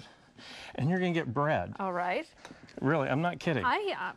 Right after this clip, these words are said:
Speaker 1: I haven't
Speaker 2: you
Speaker 1: been
Speaker 2: are
Speaker 1: nipping the
Speaker 2: the
Speaker 1: brandy.
Speaker 2: expert.
Speaker 1: You really need to do that.
Speaker 2: Uh-huh.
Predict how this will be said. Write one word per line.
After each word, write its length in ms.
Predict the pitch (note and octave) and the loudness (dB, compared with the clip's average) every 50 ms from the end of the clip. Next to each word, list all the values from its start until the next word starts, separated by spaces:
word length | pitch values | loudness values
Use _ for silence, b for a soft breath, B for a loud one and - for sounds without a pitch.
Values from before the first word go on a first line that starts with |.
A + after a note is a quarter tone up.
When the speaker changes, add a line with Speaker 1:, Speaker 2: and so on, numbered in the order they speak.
| - | 0
Speaker 1:
I 40 | C#3 | 2
haven't 240 | D3 D#3+ E3 F#3 F#3 | 2 2 2 2 2
Speaker 2:
you 60 | - F#3 | 2 2
Speaker 1:
been 60 | E4 | 2
Speaker 2:
are 80 | - F#4 | 4 4
Speaker 1:
nipping 160 | F#4 G3 F3+ | 2 2 2
the 60 | F3 | 2
Speaker 2:
the 60 | D#4+ F4 | 2 2
Speaker 1:
brandy. 320 | - - F4 F4 E4+ C#4 | 2 2 0 0 0 0
Speaker 2:
expert. 80 | A#3+ B3 | 0 0
Speaker 1:
You 80 | C3+ C#3 | 0 0
really 320 | C#3 D#3+ E3+ F3+ F#3+ F#3+ | 0 0 0 2 0 0
need 340 | F3 F3 F3+ F3 F3+ F3+ - | 0 0 0 0 0 0 -2
to 100 | - F3+ | -2 -4
do 220 | D#3 C#3 E3 E3+ | -2 0 0 0
that. 260 | E3 F#3 F#3 G3 G#3 G#3+ | 2 0 0 0 -2 -2
Speaker 2:
Uh-huh. 340 | A#3+ A3+ G3 B3+ B3 C4+ | -4 -2 0 2 2 2